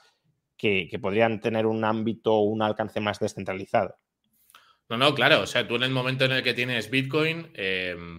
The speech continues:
Speaker 2: puedes disfrutar de una economía circular, eh, con todos aquellos que estén dispuestos a recibirlo como, como medio de intercambio, ¿no? Como medio de pago. Yo creo que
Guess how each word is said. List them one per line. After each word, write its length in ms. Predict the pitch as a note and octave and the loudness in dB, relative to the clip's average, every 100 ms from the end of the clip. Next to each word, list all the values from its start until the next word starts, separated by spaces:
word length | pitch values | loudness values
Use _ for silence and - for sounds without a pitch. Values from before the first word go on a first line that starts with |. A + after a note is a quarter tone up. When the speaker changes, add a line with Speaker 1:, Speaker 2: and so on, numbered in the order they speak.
| D#2+ | -12
Speaker 2:
puedes 360 | F#2+ G2+ A2 G#2 | -8 -2 -2 -2
disfrutar 760 | A#2 B2 A2+ - C3 C3+ A2+ | -6 -6 -8 0 2 2 -2
de 160 | G#2 G2 | -4 -2
una 200 | A2 A2+ | 0 0
economía 540 | A#2+ A2 A2 A#2+ A2+ | 0 -2 0 0 0
circular, 760 | A#2+ A2 A2+ A2 B2 C#3+ C#3 - _ _ - | -2 -6 -4 2 4 2 -2 -18 _ _ -14
eh, 200 | F2 E2+ | -12 -10
con 160 | E2+ | -10
todos 260 | G2 G#2 G#2+ | -6 -4 -2
aquellos 400 | G#2 A2 B2+ C3+ | 0 0 0 0
que 80 | G#2 | -4
estén 240 | - A2 | -4 -4
dispuestos 480 | A#2 - B2+ A#2+ A2+ | -4 -4 -4 -4 -4
a 60 | |
recibirlo 480 | G#2+ G#2 G#2+ G#2 G2+ | -4 -4 -4 -4 -4
como, 480 | G2 G2+ G2 F#2+ F#2 | -6 -6 -6 -6 -8
como 220 | G2 G2+ | -10 -10
medio 280 | G2 G2 F#2+ | -10 -6 -6
de 300 | F#2+ F#2+ F#2 | -4 -4 -4
intercambio, 560 | F#2 F2+ F2+ B2 D3+ G#2 | -6 -8 -4 -2 -2 -4
¿no? 140 | D3 | -4
Como 160 | C#3+ G2 | -4 -4
medio 200 | A2 G#2 | -4 -4
de 100 | F#2 | 0
pago. 300 | C#3 A2+ F#2 | 0 0 0
Yo 120 | B2 | 2
creo 160 | D#3 D3 | 4 6
que 300 | D3+ D3 | 6 4